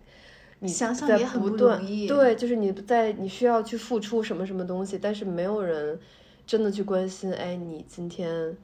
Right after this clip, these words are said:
Speaker 1: 工作一天累不累啊？或者说是
Speaker 2: 你开不开心？
Speaker 1: 你开不开心？有没有遇到不愉快的事情啊？然后有没有被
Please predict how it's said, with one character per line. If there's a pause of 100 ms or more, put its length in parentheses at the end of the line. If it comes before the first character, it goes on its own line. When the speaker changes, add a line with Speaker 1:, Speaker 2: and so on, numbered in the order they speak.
(580)
Speaker 1:
工
作
一
天
累
不
累
啊？
或
者
说
是
Speaker 2:
你
开
不
开
心？
Speaker 1:
你
开
不
开
心？
有
没
有
遇
到 (380)
不
愉
快
的
事
情
啊？
然
后
有
没
有
被